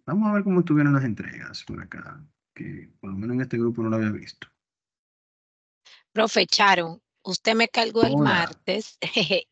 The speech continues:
Speaker 2: y yo no he, todavía no la he terminado.
Speaker 1: Ujú.
Speaker 2: Eh, entonces, para que sepa que se le entregaré esta semana.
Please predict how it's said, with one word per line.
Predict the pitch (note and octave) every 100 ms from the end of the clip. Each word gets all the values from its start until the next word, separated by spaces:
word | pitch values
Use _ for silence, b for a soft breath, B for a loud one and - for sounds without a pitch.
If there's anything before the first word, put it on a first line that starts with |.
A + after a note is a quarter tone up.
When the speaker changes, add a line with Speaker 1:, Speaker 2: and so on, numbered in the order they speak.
| _
Speaker 2:
y | G#3 F#3
yo | G3
no | G3+ G3
he, | G3 F#3+ F#3
todavía | F3+ F3 F3 F3+
no | F3+
la | F#3+
he | G3
terminado. | A3 A#3 B3 G3 F3 F3+ _ B B B B B B -
Speaker 1:
Ujú. | D3+ G2+ G2 D#3
Speaker 2:
Eh, | F3+ E3+ E3 D#3 D3+ D3+
entonces, | E3 - F3 F#3 G3
para | F#3+ F#3
que | - F#3
sepa | G3+ G#3 G#3+
que | G3+ E3+ E3 D3+
se | - F#3+
le | F#3
entregaré | F#3 G3 F3+ F3+ F#3 G3
esta | - G3
semana. | - G3+ F#3+ F#3